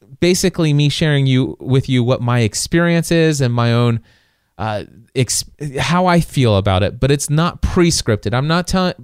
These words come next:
or prescriptive is what I meant. I'm not prescribing that you not worry about it. I, you know, I'm gonna give you my mindset and then allow yourself to determine how far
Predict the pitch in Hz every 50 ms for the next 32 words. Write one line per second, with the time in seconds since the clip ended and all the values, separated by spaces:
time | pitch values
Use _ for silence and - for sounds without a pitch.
0 | 135 - - - 139 143 131 - - 175 170 - - - 175 190 185 - - 110
1 | 95 90 117 110 101 - - - 117 110 101 98 98 98 92 90 - - _ _
2 | _ _ _ _ _ _ - 139 143 156 165 190 220 - - - 185 170 - -
3 | - - 143 143 147 156 151 139 127 113 110 110 110 - 117 117 123 - 131 117
4 | 127 147 143 123 101 98 - - 95 98 101 98 87 87 90 87 87 82 - -
5 | - - - _ - 95 - - - - 101 135 165 185 233 240 233 226 208 196
6 | 190 220 226 214 208 208 202 185 190 - - - - 180 180 196 208 202 185 170
7 | 196 180 196 196 196 190 180 180 185 - 151 160 175 190 208 190 165 147 147 143
8 | 139 139 - - - 131 127 135 - - - _ _ _ - 143 147 147 160 165
9 | 170 165 160 156 - _ _ - 143 147 143 135 139 156 160 175 190 208 202 180
10 | 170 160 143 - - - 139 127 123 120 - - - 135 131 - 135 117 - -
11 | _ - - 151 139 131 127 120 120 113 - _ _ _ _ _ _ _ - -
12 | - - 190 190 190 180 - - 190 175 160 151 143 143 139 135 135 135 -